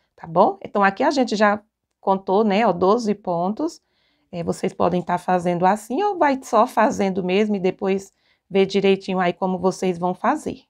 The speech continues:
Eu vou seguir fazendo assim, ó, contando de seis em seis. Um, tá bom? Dois, três. Pronto, meus amores, voltei pra mim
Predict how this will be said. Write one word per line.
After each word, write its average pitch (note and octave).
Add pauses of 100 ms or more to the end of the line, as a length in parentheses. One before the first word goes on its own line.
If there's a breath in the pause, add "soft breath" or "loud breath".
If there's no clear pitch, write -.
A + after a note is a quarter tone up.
Eu C4+
vou C#4+
seguir A#3+
fazendo A#3
assim, C4
ó, F3+
contando F#3
de F#3
seis G3
em A#3
seis. G3
Um, F#3 (920)
tá -
bom? A3+ (1120)
Dois, F#3 (1900)
três. F#3 (300)
Pronto, F#3
meus F#3+
amores, F#3+
voltei G3+
pra A3+
mim F#3+